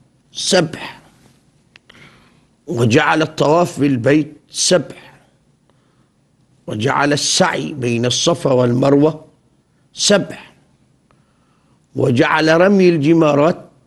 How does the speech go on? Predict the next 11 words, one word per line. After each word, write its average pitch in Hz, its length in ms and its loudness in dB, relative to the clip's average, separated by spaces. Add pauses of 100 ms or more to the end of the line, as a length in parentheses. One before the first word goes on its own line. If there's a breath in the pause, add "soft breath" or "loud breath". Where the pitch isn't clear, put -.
(240)
سبع". - 460 0 (2000)
وأعطى 208 680 2
سيدنا 196 800 4
رسول 202 480 4
الله 196 480 2
صلى 170 360 0
الله 170 440 2
عليه 165 420 2
وسلم 202 680 0 (640)
المثاني 180 760 2
سبع، - 580 -4